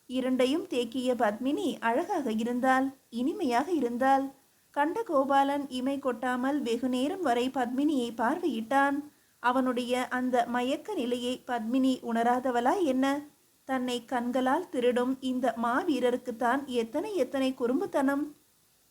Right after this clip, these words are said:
"ஏன் இப்படி இமை கொட்டாமல் பார்க்கிறீர்கள்?" தெளிவு பெற்ற கண்டகோபாலன் தெளிவாகவே மறுமொழி பகன்றான்.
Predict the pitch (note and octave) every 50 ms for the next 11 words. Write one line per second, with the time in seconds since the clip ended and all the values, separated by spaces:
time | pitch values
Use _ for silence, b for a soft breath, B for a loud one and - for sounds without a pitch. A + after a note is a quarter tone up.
0 | _ _ - B3 B3+ C#4 F4 G#4+ G#4+ F4+ E4+ - D#4 C#4 D#4 D4+ D4 C4 A#3+ A3
1 | B3+ C#4+ D4 D#4+ D4+ - - D#4+ E4+ G4+ A#4 G#4+ - F4 D4+ E4 D4+ - C#4 D4+
2 | D4 C4+ C#4+ D#4 F#4+ A#4+ - - - _ _ _ _ _ _ _ D4 C#4 C#4+ E4
3 | G4+ A4 A4+ A4+ D4+ C#4 C#4+ - D4+ C#4 C#4+ C4+ B3+ B3 C4+ E4 D#4+ C#4+ C4 B3+
4 | A#3 C4 B3+ B3+ B3 B3 C4 D4+ D#4+ - C4 A#3+ B3 B3 C4 C4+ C4 C4 C4+ B3
5 | B3+ C4+ F4+ F4+ C4 A#3 B3 E4 G4+ G4+ D#4 C4+ C4 - A3 A3 A#3 A#3+ B3 C4
6 | C4+ C4 C4+ C#4 C#4